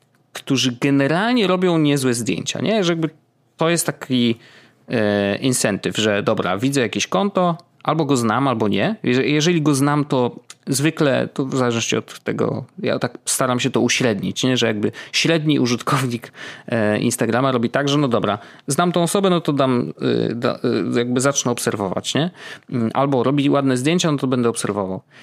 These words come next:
I generalnie otaczamy się takimi ludźmi i, i, i ludzie, którzy wrzucają zdjęcia na Instagrama, no to starają się, żeby te zdjęcia wyglądały jak najle-, najlepiej,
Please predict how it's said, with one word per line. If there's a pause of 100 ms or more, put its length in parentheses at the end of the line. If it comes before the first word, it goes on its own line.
(180)
I
generalnie
otaczamy
się
takimi (260)
ludźmi
i,
i,
i
ludzie,
którzy
wrzucają
zdjęcia
na
Instagrama,
no
to
starają
się,
żeby
te
zdjęcia
wyglądały
jak
najle-,
najlepiej,